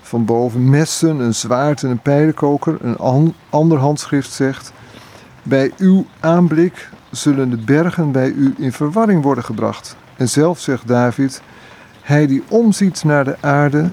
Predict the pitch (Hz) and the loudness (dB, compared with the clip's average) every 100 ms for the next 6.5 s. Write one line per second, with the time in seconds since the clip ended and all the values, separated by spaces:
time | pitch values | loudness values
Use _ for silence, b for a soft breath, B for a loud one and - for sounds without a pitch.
0 | - 139 120 123 120 123 113 107 139 127 | -2 0 2 2 0 -2 0 2 4 4
1 | 110 113 110 - - B B B B B | 0 -8 -10 -18 -20 B B B B B
2 | B - - 120 220 262 - - - - | B -12 -4 -2 0 -2 -6 -18 -20 -20
3 | - 151 123 170 - 139 - 123 113 175 | -4 0 2 0 -2 -6 -4 -2 0 0
4 | 160 135 147 143 143 139 - 135 131 147 | -2 -2 -2 0 -2 -2 0 -2 -4 -4
5 | 131 120 - - - - 156 139 110 - | -2 -2 -4 -6 -6 -2 0 0 -2 -4
6 | 110 - 127 147 | -8 -6 -2 0